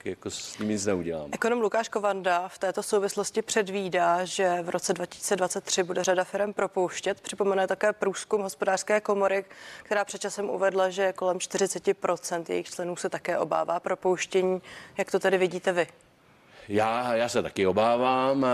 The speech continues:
Speaker 1: Hospodářská komora je jiná než my. My máme ty větší, eh, v ty svazy, které dělají tu větší ekonomiku. Tam jsou většinou, i když jsou tam malé firmy, ale hlavně střední a velké firmy.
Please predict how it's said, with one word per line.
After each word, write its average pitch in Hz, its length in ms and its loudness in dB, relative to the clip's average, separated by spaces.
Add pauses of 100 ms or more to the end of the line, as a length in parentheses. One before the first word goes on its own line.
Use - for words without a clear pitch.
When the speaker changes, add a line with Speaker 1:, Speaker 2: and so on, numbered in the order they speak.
(120)
Speaker 1:
Hospodářská 110 520 0
komora 113 380 0
je 110 100 2
jiná 101 520 0
než 104 260 -2
my. 92 300 2
My 104 140 0
máme 101 420 2
ty 92 340 0 (300)
větší, 104 640 2
eh, 92 520 4
v - 100 -10
ty 95 140 -4
svazy, 92 460 2
které 95 340 0
dělají 95 460 2
tu 92 320 0
větší 90 540 0
ekonomiku. 98 720 2
Tam 92 180 0
jsou 92 140 -4
většinou, 92 580 2 (280)
i 101 100 2
když 95 160 0
jsou 92 160 0
tam 98 180 0
malé 95 220 2
firmy, 92 420 -2
ale 92 140 2
hlavně 90 300 0
střední 92 400 -2
a 85 80 2
velké 90 400 0
firmy. 95 480 -2